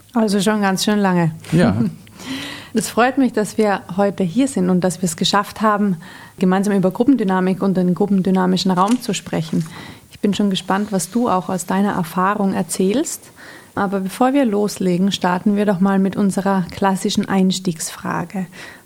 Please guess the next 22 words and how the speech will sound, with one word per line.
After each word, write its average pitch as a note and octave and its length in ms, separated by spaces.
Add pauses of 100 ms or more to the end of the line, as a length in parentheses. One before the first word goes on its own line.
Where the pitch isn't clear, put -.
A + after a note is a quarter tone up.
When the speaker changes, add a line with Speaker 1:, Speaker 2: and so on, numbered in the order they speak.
Speaker 1:
Warum G3 320
lohnt F#3+ 320
es F3+ 220
sich - 120
denn F#3 200
heute F#3 280
zuzuhören? F3+ 680 (520)
Speaker 2:
Mm, D3 440 (180)
weil C3+ 420
wir D3+ 640 (240)
einerseits D#3+ 560
drüber D#3 240
sprechen D#3 560
werden, D3+ 500
aus B2+ 400
welchen D#3+ 460
Perspektiven D#3+ 920
wir C#3 460 (640)
Gruppen C#3 480
anschauen, D3 580
betrachten B2 540
können. D#3+ 460